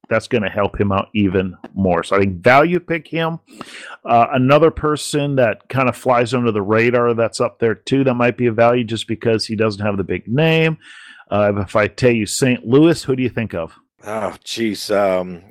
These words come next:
Speaker 2: um, the Russian there. Yes, exactly.
Speaker 1: Tarasenko. Yep. <laughs> Exactly. Yeah, Vladimir Tarasenko.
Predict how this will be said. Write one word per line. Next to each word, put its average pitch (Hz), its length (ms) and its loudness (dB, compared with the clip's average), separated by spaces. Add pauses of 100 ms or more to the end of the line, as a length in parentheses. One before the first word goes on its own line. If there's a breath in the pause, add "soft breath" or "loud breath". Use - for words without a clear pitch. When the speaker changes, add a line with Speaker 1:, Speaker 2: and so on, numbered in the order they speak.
(240)
Speaker 2:
um, 101 1120 0 (100)
the 113 100 0
Russian 107 520 -4
there. 82 360 -4 (600)
Yes, 117 400 -2
exactly. 87 600 -4 (280)
Speaker 1:
Tarasenko. 117 600 0 (180)
Yep. 104 220 -4 (200)
<laughs> 143 640 0
Exactly. 113 460 -4 (500 loud breath)
Yeah, 104 220 0
Vladimir 127 380 2
Tarasenko. 107 640 -4